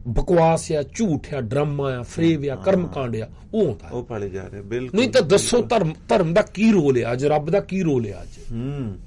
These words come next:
Speaker 2: ਯਾ, ਯਾ। ਕੋਈ ਸੈਂਸ ਨਹੀਂ ਬਣਦੀ।
Speaker 1: ਠੀਕ ਆ। ਹੁਣ
Speaker 2: ਯਾ।
Speaker 1: ਗੁਰੂ ਗ੍ਰੰਥ ਸਾਹਿਬ ਵਰਗਾ ਗ੍ਰੰਥ ਆ ਜਿਹੜਾ,
Speaker 2: ਹੂੰ।
Speaker 1: ਜਿਹੜਾ ਸਭ ਤੋਂ ਨਵੀਨ ਧਰਮ ਦਾ ਗ੍ਰੰਥ ਕਿਹਾ ਜਾਂਦਾ ਆ,
Speaker 2: ਹੂੰ।
Speaker 1: ਉਹਦੇ, ਉਹਨੂੰ, ਉਹਦਾ ਵੀ ਅਧਿਐਨ ਕਰਦੇ ਆ ਨਾ ਜੇ ਤੁਸੀਂ,
Speaker 2: ਹੂੰ।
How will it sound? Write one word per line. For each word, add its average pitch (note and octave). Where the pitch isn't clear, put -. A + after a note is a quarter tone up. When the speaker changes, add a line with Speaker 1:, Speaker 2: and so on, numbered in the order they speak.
Speaker 2:
ਯਾ, G2+
ਯਾ। G#2
ਕੋਈ B2+
ਸੈਂਸ A2+
ਨਹੀਂ G#2+
ਬਣਦੀ। G2
Speaker 1:
ਠੀਕ -
ਆ। F#3
ਹੁਣ G#3
Speaker 2:
ਯਾ। A#3
Speaker 1:
ਗੁਰੂ G3
ਗ੍ਰੰਥ G#3
ਸਾਹਿਬ C4
ਵਰਗਾ A#3
ਗ੍ਰੰਥ E3
ਆ D3+
ਜਿਹੜਾ, C3+
Speaker 2:
ਹੂੰ। A2
Speaker 1:
ਜਿਹੜਾ G3+
ਸਭ G#3+
ਤੋਂ A3+
ਨਵੀਨ F3
ਧਰਮ G3
ਦਾ D#3+
ਗ੍ਰੰਥ C#3+
ਕਿਹਾ C3+
ਜਾਂਦਾ A2
ਆ, F#2
Speaker 2:
ਹੂੰ। A2+
Speaker 1:
ਉਹਦੇ, C4+
ਉਹਨੂੰ, C#4+
ਉਹਦਾ B3
ਵੀ C4
ਅਧਿਐਨ G3
ਕਰਦੇ D3
ਆ A#2
ਨਾ C#3
ਜੇ E3+
ਤੁਸੀਂ, -
Speaker 2:
ਹੂੰ। A2